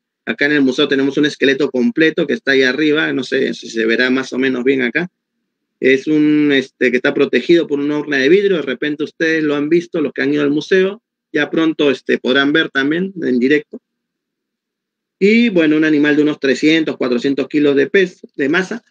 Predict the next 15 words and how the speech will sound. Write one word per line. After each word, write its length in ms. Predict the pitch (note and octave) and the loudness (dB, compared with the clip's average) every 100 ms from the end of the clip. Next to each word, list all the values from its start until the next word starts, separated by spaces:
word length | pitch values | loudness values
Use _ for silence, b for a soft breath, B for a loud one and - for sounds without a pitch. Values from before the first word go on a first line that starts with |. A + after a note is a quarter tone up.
| _ _ _ _ - | _ _ _ _ 2
eh, 260 | C3+ C3 | 4 4
bastante 440 | B2+ B2+ D#3+ D#3+ E3 | 0 -2 -4 -2 -4
robusto. 640 | C#3+ C#3+ F#3+ G3 - A#3+ _ _ _ _ _ _ | 0 2 2 0 -4 -8 _ _ _ _ _ _
También 300 | - C#3+ E3+ F3 | 0 2 2 2
teníamos 480 | D#3+ F3 E3+ D#3 | 2 2 0 -2
otra 260 | F3+ F3+ E3 | -2 0 -2
especie 440 | D#3+ D#3+ D3+ D#3+ | 0 -4 0 2
de 160 | D3 C3 | 2 2
perisodáctilo 640 | C3 C3 C#3+ D3+ D#3 D#3+ C#3+ | 0 -2 0 0 2 2 2
que 80 | |
es 100 | C#3 | 2
el 120 | D3 C3+ | 2 2
Ipidion 480 | B2 E3+ C#3 C#3+ | 2 2 2 0
de 120 | C3+ B2 | 0 0
Villey, 360 | B2 D#3 A#3+ | 0 0 -2